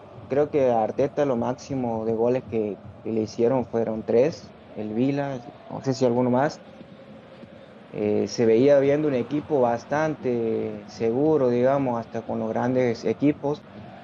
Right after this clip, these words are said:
que es lo que me ha llevado muchas veces a defender este proyecto, a creer. Pero hoy sí, lamentablemente, ha sido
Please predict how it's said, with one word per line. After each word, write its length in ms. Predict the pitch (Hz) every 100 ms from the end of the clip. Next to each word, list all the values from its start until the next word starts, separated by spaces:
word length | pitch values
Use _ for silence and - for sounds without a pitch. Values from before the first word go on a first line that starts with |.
| - - - - - -
que 80 |
es 40 | 123
lo 120 | 123
que 100 | 131
me 100 | 117
ha 40 |
llevado 400 | 117 113 113 135
muchas 340 | 123 113 - 113
veces 380 | 123 123 120 107 - - - -
a 140 | - 110
defender 840 | 110 110 107 117 139 131 110 101 107 110
este 260 | 107 -
proyecto, 640 | - 110 113 120 120 -
a 60 | 107
creer. 420 | 107 110 131 139 - - - - - - - - - - - - -
Pero 540 | 110 110 107 104 98 69 - - -
hoy 220 | 107 131
sí, 360 | 117 - 131 127
lamentablemente, 920 | 110 104 107 107 120 113 113 117 113
ha 60 | 110
sido 360 | - 110 107